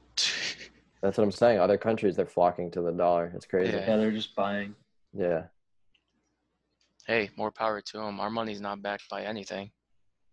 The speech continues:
Speaker 1: It's just backed by our military, like I said.
Speaker 3: Faith of the U S government.
Speaker 1: Yeah.
Speaker 2: Yep.
Speaker 3: <laughs>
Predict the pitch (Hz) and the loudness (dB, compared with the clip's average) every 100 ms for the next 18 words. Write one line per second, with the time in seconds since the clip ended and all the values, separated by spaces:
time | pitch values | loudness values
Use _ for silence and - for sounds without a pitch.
0 | _ - 104 - 101 - 104 98 101 113 | _ -8 -6 -2 -2 -2 -6 -6 -4 -4
1 | 107 101 98 101 101 101 - 110 104 101 | -4 -4 -4 -6 -8 -10 -6 -6 -6 -10
2 | _ _ _ _ _ _ _ _ 127 131 | _ _ _ _ _ _ _ _ 0 2
3 | 135 - 104 95 101 113 - 98 90 87 | 0 -6 -10 -6 0 -2 -2 -10 -12 -18
4 | _ _ _ 117 117 104 98 - 135 190 | _ _ _ -4 2 4 4 4 2 4
5 | 170 196 - 160 | 6 6 6 2